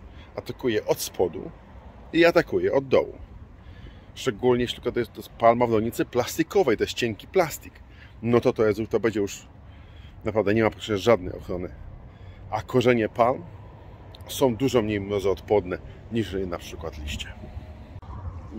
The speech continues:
Dodatkowo musimy sobie od-, odpowiedzieć na pytanie, co to jest mrozoodporność palmy. To jest mi-, ta minimalna temperatura, w której ta palma przeżyje.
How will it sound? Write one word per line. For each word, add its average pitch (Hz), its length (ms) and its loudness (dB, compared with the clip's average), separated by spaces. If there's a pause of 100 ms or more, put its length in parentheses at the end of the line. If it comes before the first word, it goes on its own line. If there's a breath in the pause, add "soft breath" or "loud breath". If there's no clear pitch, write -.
(300)
Dodatkowo 120 580 2
musimy 135 300 -4
sobie 127 180 0
od-, - 120 -8 (140)
odpowiedzieć 127 500 -2
na 120 80 -2
pytanie, 107 520 -2 (580 loud breath)
co 170 140 2
to 156 100 -2
jest 139 140 -2
mrozoodporność 104 880 -2
palmy. 69 320 -12 (680 loud breath)
To 135 80 2
jest 127 220 2 (120)
mi-, 120 180 -4
ta 135 160 2
minimalna 160 600 0
temperatura, 135 680 0
w - 40 -10
której 180 180 6
ta 175 100 2
palma 156 340 4
przeżyje. 123 640 4